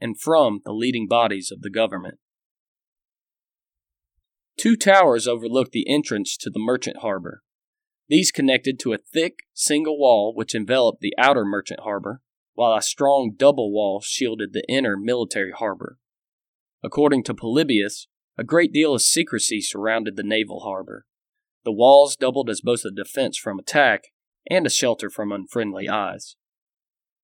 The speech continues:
Even merchants in the inner harbor were required to leave through a different gate so they couldn't view the activities of the military dockyards. By contrast,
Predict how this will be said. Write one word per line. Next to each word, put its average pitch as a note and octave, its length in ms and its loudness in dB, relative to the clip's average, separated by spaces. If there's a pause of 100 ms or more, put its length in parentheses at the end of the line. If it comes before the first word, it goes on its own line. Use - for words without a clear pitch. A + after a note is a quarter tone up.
Even E3+ 320 -2
merchants E3 440 0
in A2 120 -4
the G#2+ 160 -4
inner D#3+ 240 0
harbor G#2+ 420 -4
were G#2 200 -6
required B2 500 0
to G#2 120 -12
leave A#2+ 480 -4
through G#2+ 160 -4
a G2 40 -6
different B2 420 -4
gate C3 320 -2 (380)
so B2 180 -2
they A2 100 2
couldn't C3+ 380 -2
view C3 340 -2
the A2+ 240 -2
activities A2 600 -2
of F#2+ 120 -12
the G2 60 -10
military G#2 600 -4
dockyards. F2 800 -4 (1080)
By A2+ 140 2
contrast, D3 720 2